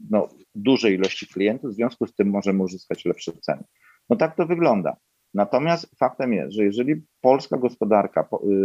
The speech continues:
y, żywnościowa będzie tracić konkurencyjność, chociażby przez to, że u nas jest dużo większa inflacja niż na przykład w innych krajach, y, zachodnich, tak? Jeżeli, y, u nas koszty energii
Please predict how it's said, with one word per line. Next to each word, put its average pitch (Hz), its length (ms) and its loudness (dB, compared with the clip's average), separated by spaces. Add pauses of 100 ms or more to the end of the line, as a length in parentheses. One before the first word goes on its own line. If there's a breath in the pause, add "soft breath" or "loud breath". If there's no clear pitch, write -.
(160)
y, 92 40 -6
żywnościowa 98 560 -2
będzie 113 280 0
tracić - 380 -4
konkurencyjność, 110 920 -4 (260)
chociażby 147 400 0
przez 147 240 -8
to, 117 120 -2
że 123 100 0
u 123 80 2
nas 123 220 -2
jest 110 120 -4
dużo 113 240 0
większa 110 300 -2
inflacja 98 480 0
niż 90 160 -8
na 90 80 -4
przykład 82 300 -4
w 90 60 -10
innych 90 320 -2
krajach, 82 400 0
y, 90 300 -2
zachodnich, 90 580 -4
tak? 90 240 -2 (300 soft breath)
Jeżeli, 107 540 2
y, 123 400 2 (140)
u 151 140 8
nas 117 260 2
koszty 120 320 -4
energii 107 600 2